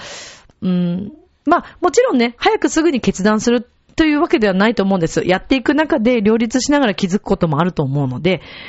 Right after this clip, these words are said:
ただもう私は、もうここしかないということを、現場行ってみて、もしかしたらそうじゃないって思うかなとも思ったんですよ。あー、なんかやっぱ苦痛だなって感じることもあるかもしれないと、いろんな覚悟を持ちながら行っ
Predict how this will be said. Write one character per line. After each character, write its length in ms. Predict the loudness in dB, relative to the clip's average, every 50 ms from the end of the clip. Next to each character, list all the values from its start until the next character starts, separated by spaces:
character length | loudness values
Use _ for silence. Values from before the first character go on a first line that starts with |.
| -20 -4 0
た 100 | 2 2
だ 140 | 2 2
も 180 | 4 4 2 4
う 40 | 2
私 340 | 2 2 2 0 0 2 2
は、 340 | 2 2 2 0 -4 -12 -20 _ _ _ _ _ _ _
も 140 | _ 0 0
う 60 | 0 -2
こ 120 | -6 -2
こ 140 | 0 0 0
し 100 | 0 2
か 140 | 0 0 2
な 160 | 4 2 2
い 80 | 2 0
と 120 | 0 0
い 140 | 2 2 0
う 60 | 0
こ 140 | 0 -2 0
と 160 | 0 0 2
を、 220 | 2 0 0 -4 _ _ _ _ _ 0
現 240 | 2 2 2 4 2
場 80 | 2
行 100 | 2 0
っ 40 | 2
て 140 | 2 2 2
み 120 | 2 2
て、 220 | 2 2 2 2 2
も 160 | 2 0 0
し 60 | 2
か 120 | 0 0 0
し 60 | 2
た 100 | 2 2
ら 140 | 2 0 -2 -6 -12 -14 -16 -16 -16 -6
そ 200 | -2 0 0 2
う 20 |
じ 80 | 2 2
ゃ 60 | 2
な 120 | 4 2
い 40 | 2
っ 40 | 0
て 140 | 0 0 0
思 180 | 2 2 0
う 60 | 0 2
か 140 | 2 2
な 160 | 2 2 2 2
と 100 | 0 0
も 80 | 0
思 140 | 2 2 0
っ 40 | 2
た 140 | 2 0 0
ん 60 | 0
で 60 | -2
す 120 | -2 -2
よ。 100 | -4 -4 -4 -10 -18 -20 -20 -8
あ 160 | -4 -2 -2
ー、 20 | 0
な 140 | 0 -2
ん 20 | -2
か 140 | -2 -4 -4
や 80 | -4
っ 40 | -2
ぱ 120 | -2 -4
苦 160 | -4 -4 -12 -10
痛 220 | -4 -2 0 0
だ 100 | 2 2
な 120 | 2 2 0
っ 20 | 0
て 140 | -2 -6
感 240 | -4 0 0 0 2
じ 100 | 2 0
る 80 | 0 0
こ 100 | 0 2
と 120 | 2 2
も 120 | 2 4 2
あ 40 | 2
る 100 | 2 0
か 120 | 0 0
も 80 | 0 0
し 160 | -2 0 0
れ 80 | 2 2
な 120 | 2 2
い 100 | 0 0
と、 160 | 0 -2 0 0
い 80 | 2
ろ 100 | 2 2
ん 60 | 2
な 80 | 0 0
覚 240 | 0 -2 0 0 0
悟 100 | 0 0
を 60 | 0
持 160 | 0 -2 -4
ち 120 | -4 -2 -2
な 100 | -2 -2
が 100 | -2 -4
ら 60 | -6
行 100 | -8
っ 40 | -10